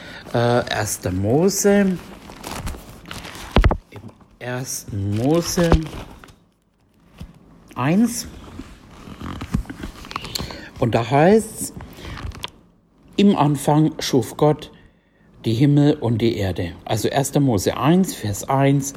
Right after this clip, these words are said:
und dann weiter. „Die Erde aber war wüst und leer, es lag Finsternis auf der Tiefe und der Geist Gottes schwebte über den Wassern. Und Gott sprach, es werde Licht. Und es wurde Licht.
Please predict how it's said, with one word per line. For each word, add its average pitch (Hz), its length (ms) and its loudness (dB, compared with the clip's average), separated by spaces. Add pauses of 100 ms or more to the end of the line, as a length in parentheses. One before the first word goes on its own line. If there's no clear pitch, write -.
(360)
und 120 140 0
dann 123 200 2
weiter. 95 440 0 (520)
„Die 104 100 0
Erde 151 360 4
aber 110 300 -2
war 85 180 -4
wüst 160 360 2
und 87 180 -6
leer, 135 340 4 (320)
es 104 200 -6
lag 90 220 -2
Finsternis 135 760 2 (440)
auf 101 220 0
der 85 240 -4
Tiefe 156 480 4
und 95 240 -4
der 90 120 -2
Geist 147 460 2
Gottes 120 340 -2
schwebte 101 460 -2
über 113 240 -2
den 135 240 0
Wassern. 101 400 -4 (440)
Und 101 160 -2
Gott 156 260 2
sprach, 123 460 -2 (420)
es - 300 -6
werde 98 380 4
Licht. 110 460 -2 (340)
Und 147 140 4
es 160 160 2
wurde 110 300 4
Licht. 101 420 -4